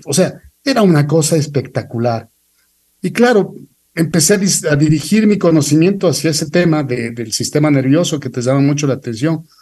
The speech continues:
Cayó, eh, en este mismo libro de Peter Nathan, eh, había un capítulo en que decía,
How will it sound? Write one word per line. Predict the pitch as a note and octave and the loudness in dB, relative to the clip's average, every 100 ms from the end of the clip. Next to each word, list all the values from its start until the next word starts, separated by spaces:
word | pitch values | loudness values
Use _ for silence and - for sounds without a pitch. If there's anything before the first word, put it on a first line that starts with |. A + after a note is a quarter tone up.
| - - _ _ | -20 -20 _ _
Cayó, | - D3 F3 F#3 F3+ F#3+ | 0 4 4 4 -2 -14
eh, | - - | -12 -4
en | D#3 F3+ | 2 2
este | F3+ G3+ | 4 2
mismo | G3 F#3+ | 4 4
libro | F#3 F#3 F3+ | 2 2 0
de | D3 | 0
Peter | F3+ F3+ F3 | -4 -2 2
Nathan, | F3+ F#3 E3+ E3+ E3 | 4 4 0 -2 -4
eh, | D3 C#3 C3 C3 C3 _ _ - | 2 4 4 2 -2 _ _ -8
había | C#3 D3 E3 D#3+ D3+ | -2 2 2 4 2
un | D#3 E3 D#3+ D3 | 2 4 2 2
capítulo | C#3+ C#3+ F3+ F3+ D#3 | -2 2 0 2 2
en | C#3 | 2
que | C3+ | 2
decía, | C#3 B2+ - E3 D3 | 0 0 -2 -2 -2